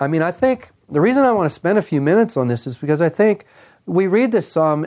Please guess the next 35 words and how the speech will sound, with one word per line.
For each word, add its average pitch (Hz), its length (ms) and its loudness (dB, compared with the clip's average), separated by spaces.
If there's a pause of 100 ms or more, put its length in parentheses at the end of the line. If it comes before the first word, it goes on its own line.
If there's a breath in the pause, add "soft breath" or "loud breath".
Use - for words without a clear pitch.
and 151 320 -2
we 156 120 2
kind 175 220 -4
of 165 80 -2
check 160 260 -4
out 160 200 2
and 120 80 -6
we 127 80 -4
say, 131 180 -2
"Well, 131 180 0
you 143 120 -2
know, 175 280 -2
if 127 220 -6
I 151 140 0
had 160 160 -2
a 160 60 -2
bunch 135 280 -4
of 117 160 -4
ruthless, 147 480 -2
godless 135 560 -4 (480 soft breath)
men 117 320 -2
who 151 120 0
hated 151 280 2
me 120 140 0
and 110 100 -2
were 113 80 -2
seeking 127 320 -6
my 110 140 -4
life, 131 280 -2
then 113 140 -6
I 117 80 -4
could 117 180 -10
use 151 260 -2
this 123 140 -8
psalm. 147 600 -4